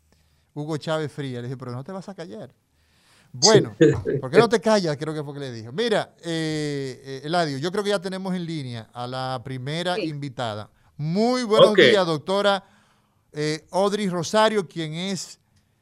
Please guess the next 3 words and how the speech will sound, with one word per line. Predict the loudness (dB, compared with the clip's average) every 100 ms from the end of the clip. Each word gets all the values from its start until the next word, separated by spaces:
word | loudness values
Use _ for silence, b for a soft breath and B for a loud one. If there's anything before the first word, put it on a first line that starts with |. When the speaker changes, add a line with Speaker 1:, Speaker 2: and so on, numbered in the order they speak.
| _ _ _
Speaker 1:
doctora | -6 -4 -4 0 4 4 4 0
en | -6 -4
medicina, | -2 -4 -2 -2 -2 -2 -6 -10